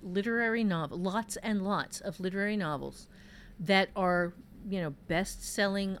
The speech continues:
author stuff that I have read. Uh, there's one author that I read, like, a dozen books by her,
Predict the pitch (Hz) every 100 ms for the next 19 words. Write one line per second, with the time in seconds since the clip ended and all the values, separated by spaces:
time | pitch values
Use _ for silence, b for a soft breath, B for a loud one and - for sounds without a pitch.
0 | 170 175 175 180 170 - 147 151 156 165
1 | 226 196 180 175 - b b b b 190
2 | 208 202 208 247 254 185 185 175 196 269
3 | 175 165 - - - 165 - 160 185 185
4 | 185 170 165 - 143 127 131